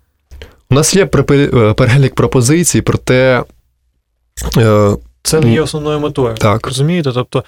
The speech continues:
Speaker 2: ми бачимо хибність того проєкту, який є загалом. І не тільки проєкту. Проєкт є лише, лише результатом. Ми бачимо хибність процесу, внаслідок якого народився цей проєкт. І перша претензія — це до процесу.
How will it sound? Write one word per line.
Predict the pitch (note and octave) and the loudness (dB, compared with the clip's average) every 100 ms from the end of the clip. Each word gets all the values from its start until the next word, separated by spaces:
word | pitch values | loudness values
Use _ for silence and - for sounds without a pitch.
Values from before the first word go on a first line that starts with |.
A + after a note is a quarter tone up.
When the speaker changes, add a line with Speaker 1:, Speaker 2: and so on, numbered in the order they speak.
| _ | _
Speaker 2:
ми | D3 D3 | -2 0
бачимо | D3 - C#3+ C3+ - | -2 -2 -4 -4 -6
хибність | - F#3+ F3 C#3+ C3 - _ | -4 -2 0 0 -2 -6 _
того | C#3 C#3 C#3+ | -4 -4 -2
проєкту, | D3+ D3 C3+ | -4 -4 -6
який | A#2+ B2+ | -8 -4
є | D3+ D3 | -2 -2
загалом. | B2 C3+ C3+ C3+ A#2 G#2+ | -4 -4 -2 -2 -2 -6
І | C#3+ | -4
не | C3 | -2
тільки | G3+ G#3 D#3+ | -2 -6 -6
проєкту. | - C#3 A#2+ - | -2 -2 -2 -8
Проєкт | - F#3 G3+ D#3+ | -6 -4 -2 -4
є | |
лише, | D3 - D3+ C#3+ | -4 -4 -6 -2
лише | D3 C3+ D3 | -2 -2 -2
результатом. | C#3 C3 D3 B2+ G#2+ A2+ | -2 -2 -4 -4 -6 -8
Ми | C3+ | -4
бачимо | D3 D3+ D3 D3 | -4 -4 -4 -4
хибність | - E3 D#3 - - | -4 -2 -4 -4 -6
процесу, | D#3 E3 - C#3+ A2+ - _ _ _ _ _ - | -4 -2 -2 -2 -4 -12 _ _ _ _ _ -4
внаслідок | C3+ - C3 C3 | -2 -2 -6 -6
якого | - D3+ C#3+ | -4 -2 0
народився | C3 B2+ C3+ - B2 | -2 -2 -2 -4 -6
цей | C3+ | -6
проєкт. | B2 - A2 A#2 _ _ _ _ _ _ | -6 -6 -6 -8 _ _ _ _ _ _
І | C3+ C#3 C3+ C3 B2+ B2+ | -2 0 0 -2 -4 -4
перша | F#3 - F3 | -4 -4 -6
претензія — | E3 G#3+ G#3 D3+ | -4 -2 0 -2
це | - C3+ | -4 -2
до | D#3+ | -2
процесу. | D3+ D#3+ - - A#2 - | -2 -6 -4 -4 -4 -6